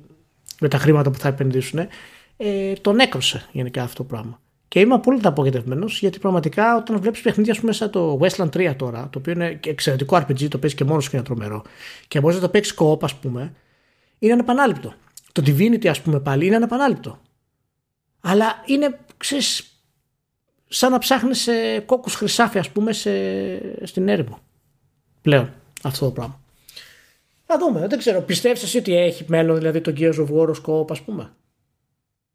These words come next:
Ε, ε, ε, είναι ένα από τα σημαντικά πράγματα που πρέπει να σκέφτονται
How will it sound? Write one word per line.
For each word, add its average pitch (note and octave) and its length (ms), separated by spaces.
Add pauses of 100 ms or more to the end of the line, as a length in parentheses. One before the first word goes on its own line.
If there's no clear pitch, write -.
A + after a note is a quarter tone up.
(280)
Ε, F3 120
ε, - 20
ε, F#3 260 (300)
είναι F#3 200
ένα F#3+ 80
από F3+ 80
τα F3+ 60
σημαντικά D#3+ 360
πράγματα F3 200
που D#3+ 60
πρέπει F3 160
να F3 100
σκέφτονται C#3+ 1120